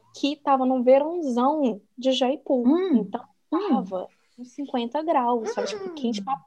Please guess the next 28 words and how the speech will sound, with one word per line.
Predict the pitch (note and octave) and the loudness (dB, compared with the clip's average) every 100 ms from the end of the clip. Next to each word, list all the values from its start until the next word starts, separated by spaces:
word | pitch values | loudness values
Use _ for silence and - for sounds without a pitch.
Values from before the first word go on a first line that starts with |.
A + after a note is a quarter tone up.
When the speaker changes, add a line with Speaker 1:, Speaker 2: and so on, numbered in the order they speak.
| _ | _
Speaker 1:
porra, | B3+ C4 B3+ | 4 4 4
apesar | - G#3 G#3 | -2 -2 -4
de | G#3 | -6
ser | A3 | -10
final | G#3 A3 A3 | -8 -6 -6
do | C4 | -6
dia. | B3 A3 G#3 - _ _ _ | -4 -4 -4 -8 _ _ _
E | A#4 F4+ | 2 4
eu | |
pensei, | D#4 D#4 D4 A#3+ | 2 -6 -2 -2
"Gente, | A#3+ C4 G#3+ - - | 0 -2 -2 -6 -8
eu | A3+ | -4
não | B3 E4+ | -2 -2
vou | B3+ | -4
convidar | A#3+ G#3 F#3+ | -4 -6 -4
ele | F3 | -6
pra | - G#3 | -8 -12
dentro, | G3+ A#3 A3 G#3+ _ | -6 -6 -6 -10 _
porque | - B3 _ B3 | -16 -16 _ -4
ele | C4 | 0
vai | B3+ C4 D4 C#4+ | 0 0 0 -2
achar | A#3+ A#3 - C4 C#4 | -6 -6 -4 -2 -2
que | C#4 | -6
eu | |
quero | B3+ A#3 A3+ | -6 -4 -2
alguma | B3 B3 C4+ | -2 -2 -4
coisa, | C#4 B3 A#3+ C4 | -4 -6 -4 -4
né?" | B3+ B3+ | -4 -4